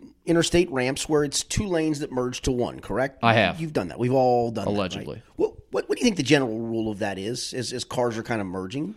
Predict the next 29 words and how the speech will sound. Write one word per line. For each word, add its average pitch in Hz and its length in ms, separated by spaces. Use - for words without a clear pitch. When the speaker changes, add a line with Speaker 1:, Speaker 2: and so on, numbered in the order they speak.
Speaker 1:
Kind - 160
of 208 80
every 202 220
other, 196 220
right? 233 380
You - 80
kind 254 140
of 226 60
go 233 80
every 226 200
other? 240 280
Speaker 2:
I 131 260
usually 190 300
just 147 200
try 147 140
to 135 60
drive 127 260
as 117 120
fast 135 380
as 135 60
I 123 100
possibly 123 480
can 120 280
Speaker 1:
Of 117 60
course 113 40
you 113 60
Speaker 2:
into 113 180
Speaker 1:
do. 107 180
Speaker 2:
the, - 60